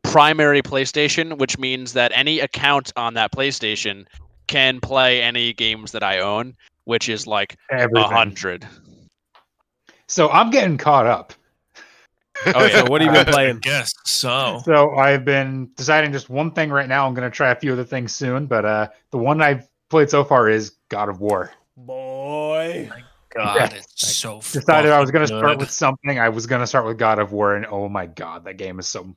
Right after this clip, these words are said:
Speaker 3: That game is
Speaker 2: So
Speaker 3: special.
Speaker 2: I'm actually considering starting, like, a little note-taking venture on the side of just, like,
Speaker 3: Smart.
Speaker 2: notes of my hopeless backlog.
Speaker 3: <laughs> Yeah, I, I try to keep notes of all the games that I actively play.
Speaker 2: And, like, one of the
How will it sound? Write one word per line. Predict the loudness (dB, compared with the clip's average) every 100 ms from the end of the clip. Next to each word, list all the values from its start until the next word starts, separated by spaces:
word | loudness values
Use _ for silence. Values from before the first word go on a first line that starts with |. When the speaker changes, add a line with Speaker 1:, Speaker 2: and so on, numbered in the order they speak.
| _ _ _
Speaker 3:
That | _
game | -12 -12
is | -14 -20 _
Speaker 2:
So | 0 4 4 2
Speaker 3:
special. | -8 -4 0
Speaker 2:
I'm | 4
actually | 2 2 2
considering | 2 2 2 2
starting, | 0 0 2 2 2
like, | -2 -2
a |
little | -2 -2 -2 -4
note-taking | -8 0 0 0 2 2 2 0
venture | -2 -2
on | -4
the |
side | -4 0 0 0
of | -2
just, | -4 -2 0
like, | -2 -2 _ _ _ -8
Speaker 3:
Smart. | 2 4
Speaker 2:
notes | 4 0
of | 0
my | 0
hopeless | 2 0 0 -4
backlog. | -4 -6 -4 0 0 0
Speaker 3:
<laughs> | -4 -8 -12 -20 _ _ -10
Yeah, | -6 2 2 6 4 6
I, | 4 2 2
I | 0
try | 0 0
to |
keep | -2 -8 -6
notes | -6 -6
of | -6
all | -4
the | -4
games | -6 -6
that | -6
I | -4
actively | -6 -8 -10 -10
play. | -8 -8 -4
Speaker 2:
And, | 0 2
like, | 2
one | 2
of |
the | 0